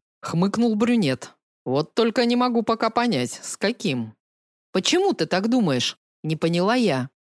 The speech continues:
«Потому что это магистр Рокл», пожал плечами Кайл.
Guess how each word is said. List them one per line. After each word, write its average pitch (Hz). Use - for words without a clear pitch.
«Потому 131
что -
это 220
магистр 220
Рокл», 139
пожал 160
плечами 185
Кайл. 131